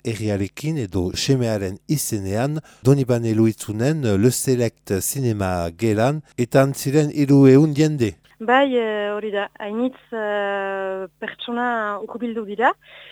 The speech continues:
Speaker 2: eta, eta bai, bai, eta beraz, eh, film-, filmaren egilea eta gure bai, eh,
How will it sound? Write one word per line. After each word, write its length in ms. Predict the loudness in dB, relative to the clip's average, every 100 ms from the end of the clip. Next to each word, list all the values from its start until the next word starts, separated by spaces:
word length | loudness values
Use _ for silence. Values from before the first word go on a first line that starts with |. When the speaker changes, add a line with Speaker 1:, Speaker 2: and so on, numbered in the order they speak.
| -14
Speaker 2:
eta, 1300 | -6 -6 -4 -4 -4 -4 -6 -6 -8 -10 -10 -10 -10
eta 240 | -6 -2
bai, 180 | 0 0
bai, 240 | 0 -2 -4
eta 1160 | -8 -8 -8 -8 -12 -14 -16 -16 -16 -16 -16 -18 -20 -20 -14
beraz, 320 | -8 -4 -6 -6
eh, 180 | -10 -10 -10
film-, 320 | -10 -10 -12 -10
filmaren 480 | -6 -4 -2 -4 -6 -8
egilea 640 | -8 -4 2 4 6 4 4
eta 400 | -2 -6 -6 -8
gure 240 | -10 -10 -8
bai, 180 | -8 -8
eh, 280 | -10 -10